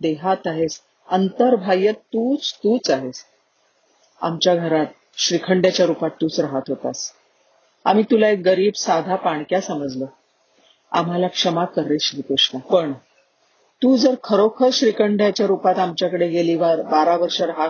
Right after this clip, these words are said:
होतास, हे खरं असेल तर प्रसाद रूपाने काहीतरी श्रीखंड्याचे खूण दे बाबा." आणि काय आश्चर्य, पाण्याचा रांजण दुथडी भरून वाहायला लागला.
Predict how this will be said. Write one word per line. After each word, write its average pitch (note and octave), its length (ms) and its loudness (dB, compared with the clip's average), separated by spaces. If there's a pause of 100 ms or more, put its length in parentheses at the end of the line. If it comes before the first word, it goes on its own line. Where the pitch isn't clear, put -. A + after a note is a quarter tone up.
होतास, D#3+ 480 -4 (400)
हे G3 60 2 (100)
खरं A#3 280 2
असेल F3 400 0 (460)
तर A3 40 2
प्रसाद G#3+ 580 2
रूपाने E3 400 -2
काहीतरी E3 480 -4
श्रीखंड्याचे E3+ 840 -4
खूण G#3+ 460 0
दे C#3 160 2
बाबा." E3 260 0 (1040)
आणि C#3+ 160 -4
काय C#3 280 -2
आश्चर्य, E3 500 0 (1080)
पाण्याचा D#3+ 460 2
रांजण D#3 400 0
दुथडी F3 480 0
भरून E3+ 280 0
वाहायला D3 400 0
लागला. B2 280 -2